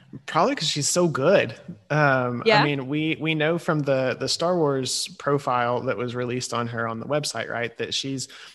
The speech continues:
Speaker 1: been around for a couple hundred years. Um, like, she was,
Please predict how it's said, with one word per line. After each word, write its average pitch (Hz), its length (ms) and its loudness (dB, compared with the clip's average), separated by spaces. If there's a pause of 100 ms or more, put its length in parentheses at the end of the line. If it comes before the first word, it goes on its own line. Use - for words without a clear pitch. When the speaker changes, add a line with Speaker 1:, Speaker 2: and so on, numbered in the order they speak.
Speaker 1:
been 165 140 2
around 143 320 2
for 123 180 0
a 113 80 -4
couple 139 240 -6
hundred 127 260 -4
years. 131 560 -2
Um, 120 480 -4
like, 117 160 -8
she 127 220 -4
was, 123 460 -4